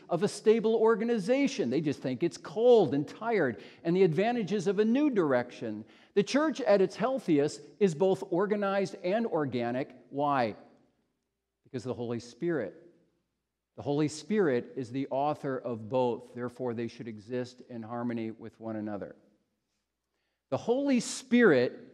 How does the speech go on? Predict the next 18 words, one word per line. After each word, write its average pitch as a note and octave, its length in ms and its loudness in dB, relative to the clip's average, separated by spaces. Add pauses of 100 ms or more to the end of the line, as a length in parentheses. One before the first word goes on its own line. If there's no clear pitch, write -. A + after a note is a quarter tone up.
(140)
is D3 120 -2
a D3+ 60 -2
spirit G3+ 480 0
of D3+ 300 0
order, D3 520 6 (1800)
and D3 100 0
he F3 60 6
wants F#3+ 320 2 (140)
order F3+ 420 8
and C#3+ 220 -2
stability E3 600 2
in D3+ 120 2
the C#3 80 0
church. - 640 -2 (800)
On C3+ 140 2
the D#3 80 4
other C4 200 6
hand, E3 340 2